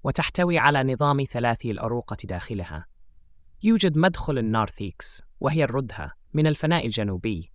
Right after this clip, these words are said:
حيث تعرض أيقونة مغطاة بالفضة ترمز لميلاد العذراء مريم.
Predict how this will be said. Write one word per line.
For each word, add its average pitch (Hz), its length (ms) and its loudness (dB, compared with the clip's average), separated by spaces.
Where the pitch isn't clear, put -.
حيث 139 280 0
تعرض 151 560 0
أيقونة 131 460 -2
مغطاة 117 420 -2
بالفضة 104 500 -6
ترمز 165 420 4
لميلاد 110 480 0
العذراء 95 500 -4
مريم. 82 420 -8